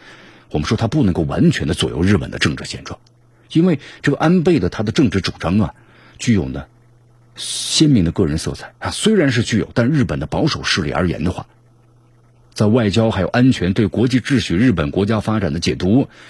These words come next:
也为日本政府呢提供了一定的指导作用。但是从现阶段来看的话呢，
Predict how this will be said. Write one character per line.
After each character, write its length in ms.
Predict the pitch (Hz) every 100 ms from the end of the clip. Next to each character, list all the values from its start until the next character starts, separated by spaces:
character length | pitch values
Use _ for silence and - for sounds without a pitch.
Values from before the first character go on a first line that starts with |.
| -
也 100 | -
为 100 | 95
日 180 | 123 135
本 140 | 87 80
政 200 | 104 113
府 160 | - -
呢 140 | - - - -
提 200 | - 113
供 200 | 117 110
了 80 |
一 120 | 82 104
定 160 | 107
的 80 | 78
指 160 | - 87
导 160 | 85 -
作 120 | 71
用。 80 | - _ _ - - -
但 120 | 170
是 40 | 156
从 160 | 147
现 240 | - 220 113
阶 100 | 104
段 160 | 92
来 120 | 67
看 200 | - -
的 60 | -
话 180 | -
呢， 80 | -